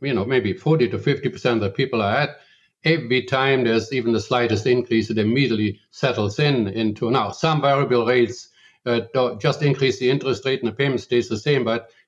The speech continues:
you are <laughs> knowing that you're starting to owe more money. Anyways, the point is that we are around the world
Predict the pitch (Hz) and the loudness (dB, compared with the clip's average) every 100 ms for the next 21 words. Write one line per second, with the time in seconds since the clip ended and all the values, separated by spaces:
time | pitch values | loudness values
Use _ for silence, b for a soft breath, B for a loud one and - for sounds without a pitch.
0 | _ 107 104 _ 135 131 131 156 143 123 | _ -20 -20 _ -4 0 4 4 2 2
1 | 135 135 175 160 165 135 123 135 - 147 | 0 0 0 2 2 2 0 -2 -2 -2
2 | 131 123 120 120 120 110 104 101 117 107 | 0 0 0 -2 -2 -2 -4 -4 -4 -4
3 | 92 b b b - 175 185 165 156 151 | -6 b b b -2 2 4 2 0 -2
4 | - 175 165 156 151 - 127 123 - - | 0 2 4 4 2 2 0 0 -2 -12
5 | 113 143 127 139 139 139 120 123 131 123 | -6 0 2 2 0 -2 -2 0 0 0
6 | 117 120 127 110 - | -2 0 0 0 -4